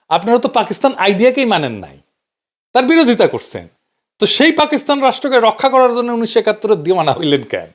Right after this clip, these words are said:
সাতচল্লিশে পাকিস্তান আন্দোলনের বিরোধিতা কইরা কি ঠিক করছিলেন? যদি পাকিস্তান না হইতো, তাহলে তো বাংলাদেশ হইতো না। আর পাকিস্তান না হইলে যে ভারতের মুসলমানরা দুর্দশায় পতিত হইতো, সেটা কেন আপনার উনিশশো সাতচল্লিশে বুঝলেন না?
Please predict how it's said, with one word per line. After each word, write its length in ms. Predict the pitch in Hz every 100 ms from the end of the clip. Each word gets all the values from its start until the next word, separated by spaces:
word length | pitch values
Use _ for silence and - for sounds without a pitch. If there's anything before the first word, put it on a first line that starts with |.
| _ _ _ _ _ _ _ _ _ _ _ _ _
সাতচল্লিশে 720 | - 190 - 233 233 226 262
পাকিস্তান 500 | 254 190 180 - 226
আন্দোলনের 420 | 220 214 220 220
বিরোধিতা 440 | 160 151 156 180 190
কইরা 220 | 190 180
কি 80 | 180
ঠিক 180 | - -
করছিলেন? 540 | 170 - 135 117 95 95 _ _ _ _ _ _ _ _ _ _ _ _
যদি 220 | 143 247
পাকিস্তান 480 | 285 269 240 - 269
না 220 | 240 226
হইতো, 300 | 190 190 165
তাহলে 220 | 160 226 226
তো 80 |
বাংলাদেশ 480 | 233 269 226 175 -
হইতো 200 | 147 -
না। 240 | 98 90 - _
আর 140 | - 175
পাকিস্তান 480 | 208 208 220 285 294
না 200 | 285 262
হইলে 180 | 285
যে 80 | 277
ভারতের 460 | 226 190 202 226 233
মুসলমানরা 500 | 220 262 262 269 262
দুর্দশায় 520 | 180 190 160 202 339
পতিত 280 | 359 349 -
হইতো, 340 | 202 147 123 107 - _
সেটা 260 | - 233 240
কেন 260 | 240 233
আপনার 260 | 247 254 254
উনিশশো 320 | 233 208 233
সাতচল্লিশে 540 | - 196 - 214 196 190
বুঝলেন 360 | 175 165 160
না? 160 | 147